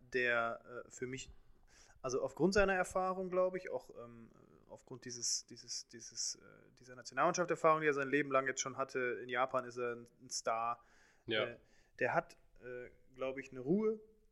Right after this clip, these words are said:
Speaker 1: die die Eintracht Frankfurt braucht, weil die viele, ähm, oder, äh, ich sag mal, historisch,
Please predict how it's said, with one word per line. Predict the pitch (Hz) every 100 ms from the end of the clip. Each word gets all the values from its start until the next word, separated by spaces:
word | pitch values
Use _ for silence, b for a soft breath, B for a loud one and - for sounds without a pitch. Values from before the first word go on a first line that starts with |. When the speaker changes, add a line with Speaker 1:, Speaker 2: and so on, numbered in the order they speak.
| -
Speaker 1:
die | 147 156 156
die | 151 156 131
Eintracht | 147 147
Frankfurt | - 156 143 135
braucht, | 127 139 - -
weil | 135
die | 135
viele, | - 151 151 143 131 127
ähm, | 123
oder, | 131 131 -
äh, | - - 95 - - -
ich | -
sag | 139
mal, | 151 127 - b b
historisch, | - 143 - - 220 220 240 220 - -